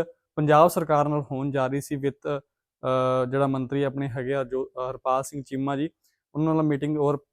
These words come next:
ਇੱਕ ਸ-, ਅ, ਐਜੂਕੇਸ਼ਨ ਪੈਨਲ ਵੀ ਵਿੱਚ ਬੈਠਣਾ ਸੀਗਾ। ਉਸ ਮੀਟਿੰਗ ਨੂੰ ਜਿਹੜਾ ਹੈ ਹੁਣ ਅੱਗੇ ਪੋਸਟਪੋਨ ਕਰ ਦਿੱਤਾ ਗਿਆ, ਇਕੱਤੀ ਅਕਤੂਬਰ ਨੂੰ ਕਰ ਦਿੱਤਾ ਗਿਆ।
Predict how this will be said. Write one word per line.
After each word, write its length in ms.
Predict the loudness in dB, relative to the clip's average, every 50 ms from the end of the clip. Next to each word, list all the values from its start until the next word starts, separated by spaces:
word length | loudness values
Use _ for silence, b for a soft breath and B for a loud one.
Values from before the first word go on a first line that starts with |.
| _ -8
ਇੱਕ 340 | -8 -6 _ -2 -2 0 -2
ਸ-, 120 | -4 -8 _ _ _ _
ਅ, 60 | -6
ਐਜੂਕੇਸ਼ਨ 640 | -4 -4 -2 0 0 0 0 0 -2 -2 -4 -6 0
ਪੈਨਲ 300 | 0 0 2 2 2 2
ਵੀ 120 | 2 2
ਵਿੱਚ 180 | 0 0 -2 -2
ਬੈਠਣਾ 380 | -2 -2 -2 0 -2 -4 -4
ਸੀਗਾ। 300 | -2 -4 -2 0 0 0 0 -4 _ _ _ _ _ _ _ _ _ _ _ _ _ _ _ _ _
ਉਸ 200 | 2 2 4 6
ਮੀਟਿੰਗ 320 | 4 4 6 6 6 6 6
ਨੂੰ 120 | 4 4
ਜਿਹੜਾ 240 | 6 6 6 6 6
ਹੈ 160 | 6 4 4
ਹੁਣ 220 | 4 2 2 0
ਅੱਗੇ 220 | 0 2 2 2 0
ਪੋਸਟਪੋਨ 480 | 2 2 0 0 0 -4 _ -6 -2
ਕਰ 160 | 0 0 0 0
ਦਿੱਤਾ 240 | -4 -4 -4 -2
ਗਿਆ, 140 | 0 0 0
ਇਕੱਤੀ 320 | 2 0 -2 -2 0 -4 -6
ਅਕਤੂਬਰ 380 | -2 _ -4 0 2 0 0
ਨੂੰ 120 | 0 -2 -2
ਕਰ 160 | -2 -2 -2
ਦਿੱਤਾ 280 | -4 -6 _ -2 -2
ਗਿਆ। 220 | 0 0 -2 -4